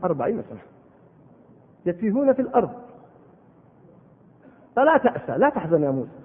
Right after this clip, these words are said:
على القوم الفاسقين. فاستمر هذا الجيل أيها الأخوة في قصة التيه، هذه القصة العجيبة العظيمة، ولعلي أختصرها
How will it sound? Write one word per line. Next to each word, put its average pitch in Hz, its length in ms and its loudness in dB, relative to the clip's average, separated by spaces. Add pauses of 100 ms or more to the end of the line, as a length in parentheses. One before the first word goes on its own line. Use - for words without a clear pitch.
(340)
على 160 120 4
القوم 139 300 0
الفاسقين. 117 360 -8 (1200)
فاستمر 277 680 8
هذا 262 100 6
الجيل 233 340 2
أيها 170 220 2
الأخوة 127 340 -6 (880)
في - 80 -6
قصة 254 400 4
التيه، 190 420 -2 (500)
هذه 151 120 -4
القصة 170 400 0
العجيبة 147 540 -2
العظيمة، 139 500 -4 (960)
ولعلي 262 480 6
أختصرها 247 680 4